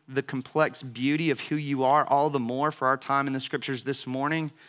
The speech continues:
Holy Spirit, we need you. Would you awaken our hearts, our minds, open our eyes to, to see, to hear, to receive all that you have for us this morning? I pray that we would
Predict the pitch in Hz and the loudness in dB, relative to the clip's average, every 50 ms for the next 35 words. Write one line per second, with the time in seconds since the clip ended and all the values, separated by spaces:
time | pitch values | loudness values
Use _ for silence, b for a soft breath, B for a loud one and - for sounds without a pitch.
0 | B B B B B B B - - 135 160 147 - - - 160 165 170 170 165 | B B B B B B B -4 -2 0 0 0 -2 -2 0 2 2 4 4 2
1 | 156 131 135 127 123 123 B B 143 147 156 156 147 151 165 170 156 131 156 185 | 0 -2 -6 -12 -14 -16 B B -4 -2 0 2 2 2 0 0 -2 -2 0 2
2 | 185 185 175 165 156 - _ _ _ _ _ _ _ _ _ _ _ _ _ _ | 2 2 0 -2 -6 -10 _ _ _ _ _ _ _ _ _ _ _ _ _ _
3 | _ _ _ _ _ _ _ _ - 135 143 127 135 160 170 160 156 131 - - | _ _ _ _ _ _ _ _ -6 -6 -4 -2 0 0 2 2 0 -2 -4 -10
4 | _ _ _ _ _ _ _ _ _ _ _ _ _ b b b b b 131 131 | _ _ _ _ _ _ _ _ _ _ _ _ _ b b b b b -2 2
5 | 139 156 175 180 - 196 175 165 160 147 135 - 156 165 165 160 135 135 - - | 2 2 2 2 0 0 2 2 2 2 2 2 2 4 4 2 0 -2 -4 -2
6 | 139 139 135 143 147 151 156 156 156 156 156 151 151 143 - - - - 151 160 | -2 -2 0 0 0 2 2 2 2 2 0 0 -4 -6 -8 -8 -4 -2 -2 -2
7 | 160 165 160 156 - - 135 147 151 156 160 156 156 139 - - - 143 139 131 | 0 2 2 2 2 4 4 6 6 6 6 4 2 0 -4 -8 -6 -4 -4 -4
8 | 120 b b b b _ - 143 131 - - - 160 160 165 160 143 139 135 156 | -4 b b b b _ -10 -10 -8 -6 -2 0 2 4 4 4 2 2 2 2
9 | 156 160 151 139 135 135 131 - - 160 160 160 151 147 131 127 - - _ _ | 2 2 2 2 0 -2 -4 -4 -4 -2 0 2 0 0 -2 -4 -14 -20 _ _
10 | _ _ _ _ - 151 170 180 170 147 139 147 143 143 151 143 165 156 - - | _ _ _ _ 2 2 2 4 2 0 0 0 2 4 6 6 6 4 0 -2
11 | 156 160 160 156 - 147 - - 165 165 165 151 143 - 170 180 175 151 156 160 | -2 0 0 -2 -4 -8 -8 -4 -2 0 0 0 0 0 2 2 4 4 4 4
12 | 156 139 - | 4 2 2